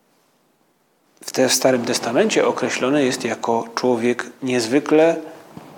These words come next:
e, sprawiedliwy, e, niezwykle kochający Boga, a jednocześnie człowiek, który sporo nagrzeszył.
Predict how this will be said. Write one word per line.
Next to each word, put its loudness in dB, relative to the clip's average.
e, -12
sprawiedliwy, 2
e, -12
niezwykle -2
kochający -2
Boga, 2
a -2
jednocześnie 2
człowiek, 2
który -2
sporo 2
nagrzeszył. 0